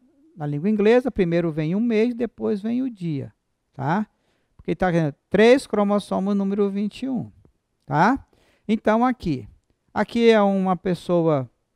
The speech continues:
do sexo feminino, portadora da síndrome de Turner, acabamos de falar dela. Aqui uma mul-, uma mulher normal,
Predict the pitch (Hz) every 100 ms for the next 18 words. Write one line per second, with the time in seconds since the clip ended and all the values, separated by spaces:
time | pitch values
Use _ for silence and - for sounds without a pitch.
0 | _ 156 - 175 156 - - 160 190 175
1 | 240 302 - 165 175 151 151 147 139 139
2 | - 143 156 - 151 220 220 156 160 175
3 | 165 165 156 147 156 139 139 214 294 _
4 | _ _ - 175 214 214 214 202 175 185
5 | 180 170 170 165 143 143 147 147 196 262